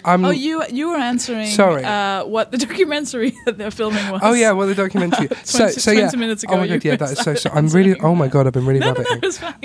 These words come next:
Speaker 1: Um,
Speaker 2: You're getting your life story. It's
Speaker 1: we're
Speaker 2: fine.
Speaker 1: getting,
Speaker 2: I have
Speaker 1: getting
Speaker 2: another
Speaker 1: back.
Speaker 2: question for it when you're <laughs> finished.
Speaker 1: It's literally like Piers Morgan's Real Life Stories, except you're not a cunt. <laughs> It's great.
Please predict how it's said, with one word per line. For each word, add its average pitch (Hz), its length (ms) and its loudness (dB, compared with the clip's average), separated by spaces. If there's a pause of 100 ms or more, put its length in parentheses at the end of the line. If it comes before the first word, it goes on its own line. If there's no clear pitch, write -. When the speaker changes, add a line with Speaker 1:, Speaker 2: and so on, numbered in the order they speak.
(460)
Speaker 1:
Um, 160 80 4
Speaker 2:
You're 254 160 4
getting 330 220 -4
your 311 100 -6
life 302 220 -10
story. 294 260 -10
It's - 80 -10
Speaker 1:
we're 160 80 -4
Speaker 2:
fine. - 80 -10
Speaker 1:
getting, 190 220 4
Speaker 2:
I 165 60 0
have - 140 -4
Speaker 1:
getting 135 120 -2
Speaker 2:
another 139 160 0
Speaker 1:
back. 156 140 2
Speaker 2:
question 208 280 -10
for 190 220 -10
it 196 100 -10
when 196 160 -10
you're 196 220 -6
<laughs> - 160 -12
finished. - 400 -6
Speaker 1:
It's 180 240 2
literally 185 400 4
like 175 240 4
Piers 170 340 4
Morgan's 147 420 4
Real 143 200 6
Life 139 180 4
Stories, 151 360 4
except 135 280 -4
you're 143 260 4
not 135 240 4
a - 60 -4
cunt. 170 380 4
<laughs> - 40 0
It's - 220 0
great. 156 540 -4